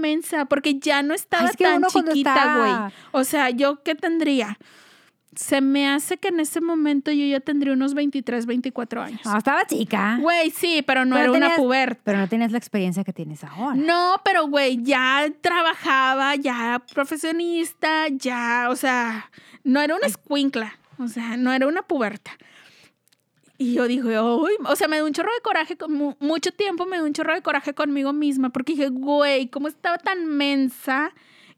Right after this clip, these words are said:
Speaker 1: que no veía ese tipo de cosas como un foco rojo y una señal de que, güey, huye en este momento?". Me acuerdo mucho que llega este sujeto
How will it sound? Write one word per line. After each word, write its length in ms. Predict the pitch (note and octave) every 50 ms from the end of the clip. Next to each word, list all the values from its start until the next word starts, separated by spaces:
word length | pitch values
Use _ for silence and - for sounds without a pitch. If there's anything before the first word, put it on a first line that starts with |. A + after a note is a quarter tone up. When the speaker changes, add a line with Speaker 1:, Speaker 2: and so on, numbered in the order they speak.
| _ -
Speaker 1:
que 240 | - C#4+ C#4 C4+
no 260 | C4 C4+ C4+ C#4 C#4 C4+
veía 580 | C4+ D4 D4+ D#4+ D#4 D4+ D4+ D4+ D4 D4 D4
ese 200 | D4 D4 - E4
tipo 320 | C#4+ - D4+ C#4+ - D#4 D4
de 120 | D4 C#4+
cosas 580 | - - - C4+ C4+ B3+ B3 C#4+ C#4 E4 - -
como 380 | _ - C#4 C4+ B3 A#3+ B3 A#3+
un 300 | A#3+ A#3+ A#3+ A#3+ A#3+ A#3+
foco 420 | - - - C4+ B3+ B3 - C#4
rojo 500 | C#4 C#4 C4+ C4+ C4 B3+ A#3+ A#3+ - C#4
y 120 | C#4 C4+ C4
una 180 | A#3+ A#3+ A#3+
señal 480 | C4 - - C#4 C4+ B3+ B3 A#3 A#3 A#3
de 120 | A#3 A#3 -
que, 140 | - B3 G#3+
güey, 500 | A3+ A3 A3+ B3+ C4 C4+ C#4+ D#4 D4 - - - -
huye 400 | C4+ C#4 C4+ A#3+ - - - - _ _ _ _ _ _ _ _
en 120 | - A#3+ A#3
este 200 | A3+ - - A#3
momento?". 440 | A#3 A#3 A3+ G#3+ G#3+ G#3+ - _ _ - - - - -
Me 140 | D4+ D#4
acuerdo 480 | E4+ F4 F4 - F4+ E4 D#4+ E4 E4 F4+ G4+ G#4+ G#4+
mucho 400 | G4 C#4 - - A#3 A3+ A3+ A3 - _ _ _ _ _ _ _ _ _ _ _ _ _ _ - - - - - _
que 580 | - D4 C4 B3+ B3 B3 A#3+ A#3+ A#3 A3+ A#3 - - - _ _
llega 340 | - B3 C#4 C#4+ C#4 C4+ C4+
este 180 | C#4 - - D#4+
sujeto 720 | - - E4+ - - D#4 C#4 C4 - - B3+ B3+ B3 -